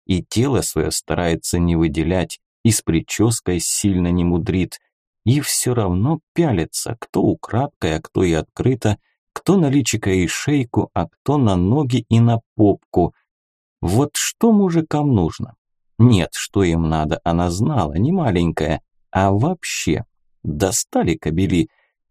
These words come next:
Она девушка скромная, одинокая и очень опасная. Может, в ней шарм инопланетный какой, иномирный чувствуется? Нет, что-то с ней не то. Может, она двигается или смотрит не так.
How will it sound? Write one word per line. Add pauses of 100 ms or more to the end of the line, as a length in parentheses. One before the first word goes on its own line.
Она
девушка
скромная,
одинокая
и (140)
очень
опасная. (920)
Может,
в
ней
шарм
инопланетный
какой, (120)
иномирный
чувствуется? (420)
Нет,
что-то
с
ней
не
то. (420)
Может,
она
двигается
или
смотрит
не
так.